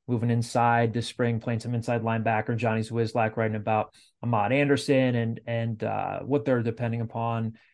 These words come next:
with him, with the receiving core. Uh, a lot of spring football coverage, Leighton Jordan stuff, Jose Barbone stuff, our pro day coverage. So, uh, you can still go to owlscoop dot com, get your football fix. Again, want to, um,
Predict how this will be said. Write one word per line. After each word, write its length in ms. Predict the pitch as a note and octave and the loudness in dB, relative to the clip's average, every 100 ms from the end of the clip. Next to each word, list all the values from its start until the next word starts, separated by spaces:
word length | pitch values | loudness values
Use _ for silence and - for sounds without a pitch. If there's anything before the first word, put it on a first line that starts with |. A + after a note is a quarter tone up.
| _ - | _ -6
with 160 | A2+ | -6
him, 320 | - B2+ A#2+ A2+ | -2 0 2 0
with 100 | - | -2
the 80 | |
receiving 500 | G#2 - C3+ A#2+ A#2+ | -8 -2 0 2 0
core. 540 | A#2 B2 A#2+ A#2 A2+ - - _ - | -2 0 2 4 2 -2 -16 _ -4
Uh, 260 | A2 G#2+ - | 0 2 2
a 40 | |
lot 320 | C#3 E3 F3 | 4 6 6
of 60 | E3 | 4
spring 240 | - C#3+ | 2 0
football 360 | B2+ B2+ B2+ A2 | 2 2 2 2
coverage, 680 | - A#2 G#2+ A#2 A2+ A2 - | 2 -2 0 0 0 -4 -8
Leighton 320 | A#2+ B2 C3 | -4 -2 -2
Jordan 380 | A#2+ B2 A#2 A2+ | 0 2 4 2
stuff, 400 | A2+ - A#2+ A2+ | -2 0 2 2
Jose 280 | A#2+ A2+ A#2 | 0 -2 0
Barbone 440 | G#2+ G#2+ A#2 A2+ | 0 0 0 -2
stuff, 360 | A2+ - A#2 G#2+ | -4 -2 -2 -2
our 80 | G2+ | -6
pro 220 | - A#2 | -2 0
day 160 | A2+ A2 | 0 -2
coverage. 500 | A#2+ A2+ G#2+ A2+ - | -4 -4 -2 -2 -4
So, 360 | - A2+ G#2+ - - _ G#2+ | -4 -2 -2 -6 -20 _ -2
uh, 120 | G#2 | 0
you 180 | A2 A2+ | 0 0
can 100 | A#2+ | 2
still 220 | - C#3+ | 4 6
go 140 | C#3 | 8
to 60 | C3+ | 8
owlscoop 380 | B2+ B2+ C3 A#2+ | 6 4 0 2
dot 200 | A#2+ A#2+ | 0 0
com, 360 | B2+ A#2 A#2 B2 A#2+ | 0 0 -2 -6 -4
get 160 | C3 | -4
your 100 | B2+ | -4
football 380 | - C3 B2 A#2+ | -4 -2 0 0
fix. 320 | - A#2+ - | 0 -4 -4
Again, 260 | A2 A#2 A2+ | -2 0 0
want 200 | A2+ A2 | -2 -2
to, 340 | B2 A#2 A2 - - _ - | -2 0 -2 -6 -20 _ -4
um, 400 | G#2+ G#2 G2+ | 0 0 -2